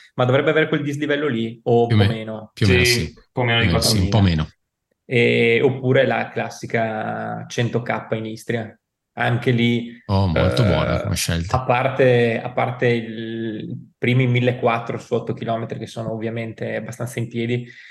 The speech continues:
Speaker 1: per il resto decisamente corribile. Ecco, <laughs> penso la mia prestazione peggiore di sempre, però, beh, se uno ne ha ed è in bolla da correre, ce n'è abbastanza.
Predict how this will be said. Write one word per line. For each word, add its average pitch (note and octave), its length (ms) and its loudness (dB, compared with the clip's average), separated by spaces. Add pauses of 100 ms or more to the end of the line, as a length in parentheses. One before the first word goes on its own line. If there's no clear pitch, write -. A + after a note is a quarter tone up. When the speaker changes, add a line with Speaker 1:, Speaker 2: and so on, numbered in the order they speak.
(160)
Speaker 1:
per A#2+ 140 0
il A2+ 100 2
resto A2 960 -2
decisamente A2 1120 -4
corribile. A2+ 520 -2
Ecco, - 380 -8 (440)
<laughs> - 480 -8
penso C3 260 0
la C#3 80 4
mia C3 120 2
prestazione C3 520 0
peggiore B2 520 2
di A#2+ 100 -2
sempre, A#2+ 500 -2
però, A2 800 -6
beh, - 320 -16
se - 220 -2
uno B2 420 4
ne B2 160 2
ha A#2+ 340 -2
ed A2+ 540 -4
è A#2+ 40 0
in A#2+ 140 -2
bolla A#2 460 -4 (500)
da A#2+ 140 -2
correre, B2 400 4
ce B2 100 -6
n'è A#2 80 -2
abbastanza. A2+ 720 -6